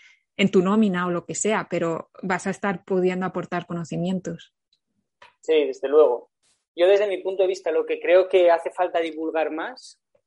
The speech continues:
Speaker 2: para, para que se desarrolle la visión útil, ¿no? del criminólogo en la sociedad es sobre todo esto. Cosas que realmente le aporten beneficio directo a la sociedad, ¿no? Planes de prevención, eh,
Speaker 1: Mm.
Speaker 2: estrategias,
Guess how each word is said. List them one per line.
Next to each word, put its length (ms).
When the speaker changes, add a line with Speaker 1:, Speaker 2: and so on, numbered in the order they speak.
Speaker 2:
para, 720
para 220
que 80
se 120
desarrolle 480
la 120
visión 360
útil, 300
¿no? 80
del 180
criminólogo 480
en 60
la 100
sociedad 440
es 100
sobre 220
todo 260
esto. 400
Cosas 360
que 140
realmente 440
le 80
aporten 560
beneficio 640
directo 320
a 40
la 100
sociedad, 440
¿no? 140
Planes 300
de 100
prevención, 720
eh, 200
Speaker 1:
Mm. 20
Speaker 2:
estrategias, 680